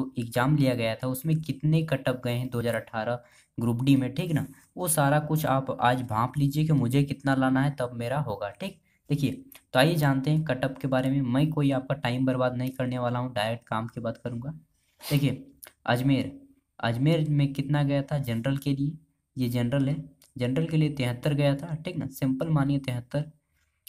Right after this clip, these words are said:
ओबीसी के लिए सत्तर, एससी के लिए तिरसठ और एसटी के लिए साठ, ठीक। ये हो गया अजमेर का, जो कि राजस्थान में है।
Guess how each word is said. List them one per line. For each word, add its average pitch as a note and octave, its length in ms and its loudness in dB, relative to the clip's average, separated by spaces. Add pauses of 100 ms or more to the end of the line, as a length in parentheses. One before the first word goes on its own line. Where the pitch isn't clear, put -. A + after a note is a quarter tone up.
ओबीसी B2+ 360 0
के D#3+ 140 0
लिए D#3 300 -2
सत्तर, D3 580 -2 (280)
एससी A#2+ 360 -4
के D#3 160 0
लिए D3+ 280 0 (160)
तिरसठ B2+ 500 -2 (400)
और C3 160 -2
एसटी B2+ 280 -2
के C#3 100 0
लिए F#3 240 2 (120)
साठ, F#2 460 -6 (200)
ठीक। - 180 -10 (340)
ये C#3 120 6
हो C#3+ 80 6
गया C3+ 220 2
अजमेर A2+ 440 0
का, G2+ 220 -10 (140)
जो A#2 140 -4
कि F3+ 180 -10
राजस्थान A2 560 -6
में G2+ 140 -8
है। F#2+ 120 -12